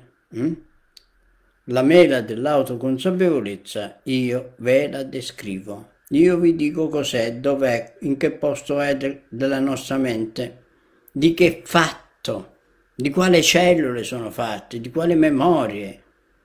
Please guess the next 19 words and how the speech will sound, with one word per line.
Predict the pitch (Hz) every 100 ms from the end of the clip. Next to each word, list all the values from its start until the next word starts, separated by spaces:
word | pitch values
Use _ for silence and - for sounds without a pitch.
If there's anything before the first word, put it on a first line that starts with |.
| _ _ _
di | 131 165
che | 185 180 -
tipo | - 196 185
di | 180
valutazione. | 175 175 165 160 - - 180 165 117 - - - 180 170 _ _ _ _ _ _ _ -
Vi | 120 131 127
dico, | 156 175 - - 156 269 - _ _ -
entro | 151 180 147 - - 110
qui | - 135 123
dentro, | 151 180 185 180 180 175 - _ _
hm, | 139 160 185 - _ - - - - -
perché | 120 120 - - _
l'autoconsapevolezza | 151 160 160 - 131 135 131 147 151 165 170 180 175 - 147
riguarda | 143 139 156 160 156 -
lo | 135 135
studio | 127 - 175 180 180 165
di | 156 135
quest'organo | - 143 - - 139 135 123 135 120 -
qui. | 113 98